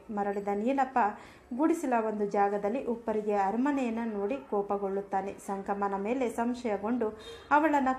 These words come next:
ಕೊಲ್ಲಲು ಹೋಗುತ್ತಾನೆ. ಮಾದೇವ, ಮಾದೇವ ಸಂಕಮ್ಮಳಂತೆಯೇ ಗೊಂಬೆಯನ್ನ ಸೃಷ್ಟಿಸಿ ನೀಲಪ್ಪನ ಮುಂದೆ ಇಡುತ್ತಾನೆ. ನೀಲಪ್ಪನ ಕೋಪ ಅದನ್ನ ಕತ್ತರಿಸಿದ, ಕತ್ತರಿಸಿ ಹಾಕುತ್ತದೆ. ಆಗ ಸಂಕಮ್ಮ "ಇದೆಲ್ಲವೂ ತನ್ನ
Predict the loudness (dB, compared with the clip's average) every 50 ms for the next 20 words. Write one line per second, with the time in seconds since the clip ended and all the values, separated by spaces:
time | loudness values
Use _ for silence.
0 | 0 -2 0 0 2 2 0 0 0 -2 -2 -2 -2 0 0 -2 -4 -2 -2 -2
1 | -2 -2 -4 -6 -6 -2 2 4 4 4 4 2 0 0 -2 -4 -6 -4 0 2
2 | 2 2 2 2 0 0 2 2 2 0 -2 -10 -16 -18 -20 -6 0 2 4 4
3 | 4 4 2 2 2 4 4 4 2 0 0 0 0 0 2 0 0 0 0 0
4 | 0 0 0 -2 -2 -4 -4 -8 -8 -8 -8 -10 -10 -8 -10 -8 -2 0 2 2
5 | 2 2 0 0 -2 -2 -2 -2 -2 -2 -2 -2 -2 0 0 2 0 0 -2 0
6 | 0 0 0 0 -4 -8 -10 -18 -20 -20 -8 -2 4 6 6 6 6 4 4 2
7 | 0 0 0 0 2 2 2 2 4 2 2 2 2 0 0 0 -2 -2 -2 -2
8 | -4 -2 -2 -2 -2 -2 -4 -4 -4 -4 -4 -6 -6 -8 -4 -4 -4 -2 -2 0
9 | 0 0 0 -2 -4 -4 -4 -4 -6 -6 -6 -6 -8 -4 -4 -2 -2 -4 -6 -8
10 | -12 -18 -20 -18 -8 0 2 2 4 4 4 2 2 0 -6 -16 -20 -20 -14 -2
11 | 4 4 6 6 6 4 4 2 4 2 2 2 0 2 2 2 4 4 2 2
12 | 2 0 0 0 0 0